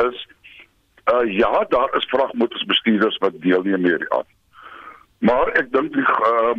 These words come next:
groot probleem wat ontstaan, is daar word wel vragmotorbestuurders gearresteer wat onder dwang die paaie moes blok. Ons het gister gehoor by Howick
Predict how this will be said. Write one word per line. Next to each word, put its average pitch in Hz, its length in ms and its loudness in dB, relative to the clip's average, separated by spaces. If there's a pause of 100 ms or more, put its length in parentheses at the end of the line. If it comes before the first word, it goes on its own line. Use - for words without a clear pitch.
groot 156 360 0
probleem 175 360 -2
wat 165 280 0
ontstaan, 170 500 0 (420)
is 127 80 0
daar 147 160 0
word 180 220 0
wel 156 340 0
vragmotorbestuurders 180 1120 0
gearresteer 160 760 0 (1300)
wat 139 320 -2
onder 156 280 0 (140)
dwang 131 460 0 (1400)
die 139 160 2
paaie 151 380 2
moes 127 260 0
blok. 107 320 0 (680)
Ons - 160 0
het 127 160 0
gister 175 320 0
gehoor 170 400 2
by 175 220 2
Howick 143 480 0